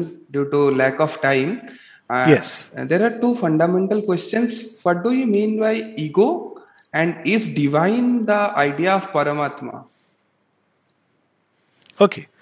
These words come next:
Speaker 1: So one is about the ego and the second is about, is divine the idea of Paramatma? Okay. That's it,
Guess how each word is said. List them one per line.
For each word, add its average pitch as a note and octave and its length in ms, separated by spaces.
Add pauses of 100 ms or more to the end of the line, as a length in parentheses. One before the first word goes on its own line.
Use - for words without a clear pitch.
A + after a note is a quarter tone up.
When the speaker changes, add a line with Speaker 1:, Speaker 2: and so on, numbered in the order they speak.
(120)
Speaker 1:
So - 380
one F3 220
is B3 120
about G3 280
the F#3 100 (100)
ego E3+ 280 (100)
and F3+ 160
the F3 100
second G3+ 340
is F#3 60
about, F3 300
is D#3+ 160
divine D3 380
the F3 140
idea C#3 280
of A3 100
Paramatma? B2+ 560 (100)
Okay. - 160 (180)
That's E3 340
it, F4+ 220